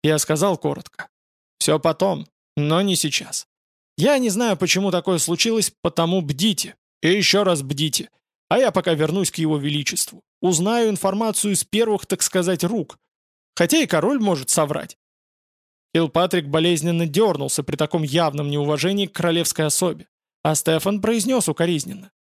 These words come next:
«Сэр Ричард, зачем королю врать?»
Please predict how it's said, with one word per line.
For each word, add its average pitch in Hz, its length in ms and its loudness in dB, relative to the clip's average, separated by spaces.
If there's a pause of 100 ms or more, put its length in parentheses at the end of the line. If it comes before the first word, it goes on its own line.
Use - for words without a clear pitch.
(300)
«Сэр 170 320 2
Ричард, 208 480 -2 (220)
зачем 165 340 2
королю 202 380 2
врать?» 240 440 -2